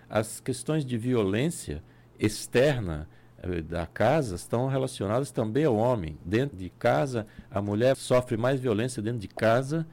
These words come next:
e o homem fora de casa. Então, você vê que esse tipo de situação, ela só traz prejuízo pro homem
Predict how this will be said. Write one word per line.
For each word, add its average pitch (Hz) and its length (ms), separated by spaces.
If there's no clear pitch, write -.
e 113 140
o 110 80
homem 135 300
fora 131 500
de 131 80
casa. 90 480
Então, 123 640
você - 180
vê 135 140
que 147 140
esse 139 200
tipo 160 300
de 123 160
situação, 147 680
ela 135 100
só 131 140
traz 156 280
prejuízo 196 640
pro 208 160
homem 135 360